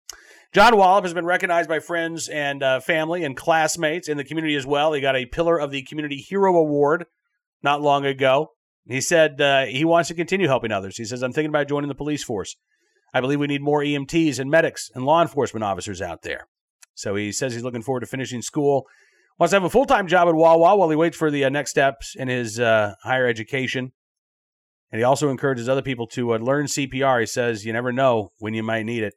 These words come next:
That's absolutely right. John Wallop there in, uh, Millville, New Jersey, in the right place at the right time,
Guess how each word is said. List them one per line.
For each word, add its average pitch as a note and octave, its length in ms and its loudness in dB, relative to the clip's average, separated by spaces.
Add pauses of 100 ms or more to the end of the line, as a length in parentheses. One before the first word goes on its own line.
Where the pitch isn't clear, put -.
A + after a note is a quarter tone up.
(200)
That's - 220 -14
absolutely G#2 420 -10
right. G2 320 -4 (260)
John A2 240 -6
Wallop A2 320 -4
there A2+ 180 -4
in, G#2+ 200 -6
uh, F#2+ 60 -6
Millville, A#2 360 -4
New A2+ 80 -8
Jersey, A#2 360 -12
in A#3 120 -4
the C4 80 2
right F#3+ 240 2
place D#3 280 -2
at G3+ 200 0
the F3+ 60 -4
right D3+ 200 0
time, C3 320 -6